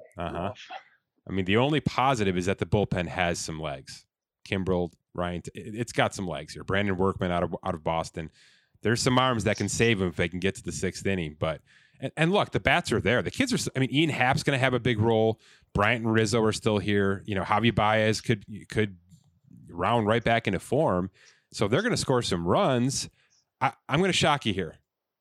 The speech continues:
Speaker 1: I, I, I know how bad that starting rotation is, but I, I, I agree with you that if it starts to get real bad in Cincinnati, they're gonna sell, sell, sell. So why wouldn't the Cubs eventually jump them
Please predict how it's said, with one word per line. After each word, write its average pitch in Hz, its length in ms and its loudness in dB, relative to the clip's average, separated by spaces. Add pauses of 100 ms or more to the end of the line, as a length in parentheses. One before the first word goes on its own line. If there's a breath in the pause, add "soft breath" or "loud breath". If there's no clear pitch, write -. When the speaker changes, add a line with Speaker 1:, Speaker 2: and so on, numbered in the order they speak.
(320)
Speaker 1:
I, 113 180 -6
I, 113 240 -8 (100)
I 120 100 2
know 160 280 4
how 135 160 2
bad 123 280 2
that 110 120 2
starting 110 300 0
rotation 101 460 -2
is, 71 260 -12 (460 loud breath)
but 101 100 0
I, 113 180 0
I, 135 300 2
I 123 120 2
agree 131 340 2
with 120 220 0
you 104 160 2
that 85 180 -4
if 113 160 -2
it 185 100 0
starts 151 300 0
to - 60 -10
get 107 180 -2
real 104 320 2
bad 98 240 2
in 117 80 2
Cincinnati, 123 720 -2
they're 117 160 2
gonna 104 140 -2
sell, 107 680 -2
sell, 95 600 -4
sell. - 520 -8 (420 soft breath)
So 139 140 2
why 135 220 4
wouldn't 214 260 0
the 123 80 2
Cubs 107 320 2
eventually 95 480 0
jump 82 280 -6
them 69 200 -12